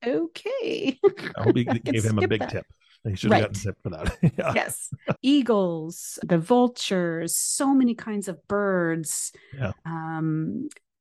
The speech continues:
Speaker 1: the, the lions, which most of the group saw but me, <laughs>
Speaker 2: Mm-hmm.
Speaker 1: so, which also came very close to the, the Jeep. Like, there's a video of them.
Speaker 2: Hmm.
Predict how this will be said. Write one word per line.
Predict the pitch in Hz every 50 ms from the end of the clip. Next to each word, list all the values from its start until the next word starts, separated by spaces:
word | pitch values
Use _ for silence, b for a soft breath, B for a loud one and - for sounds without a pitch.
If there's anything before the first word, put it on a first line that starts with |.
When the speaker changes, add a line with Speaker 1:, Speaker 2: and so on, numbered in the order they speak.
| _ _ -
Speaker 1:
the, | 180 202 185 185 185 - - -
the | - 208
lions, | 196 185 170 175 175 175 190 202 226 254 269 294 285 - - - -
which | 196 185 185 - - -
most | 190 185 185 185 - - - 185
of | 175 180
the | 175 165 165 165 165 170
group | 175 - 170 160 - -
saw | - - 160 147 160
but | 160 180 - -
me, | 185 160 143 151 208 285 - _
<laughs> | -
Speaker 2:
Mm-hmm. | - - - 320 233 - - - 107 101 127 156 185 - - -
Speaker 1:
so, | - - - - 262 247 - B B B B 247 B
which | 240 269 262 262 - - - -
also | 233 285 294 - 277 233
came | 233 - 233 226 214
very | 185 226 233 233 -
close | - - 214 185 - -
to | - 165
the, | - 156 147 - 185
the | 165 165 160
Jeep. | 151 - - - - - 185
Like, | - 101 - _ - - _ _ -
there's | 196 190 180 180 180
a | 170
video | 151 165 156 143 - - - - -
of | - - 180 -
them. | - - 76 - - 113 208 202 _ _ -
Speaker 2:
Hmm. | 127 127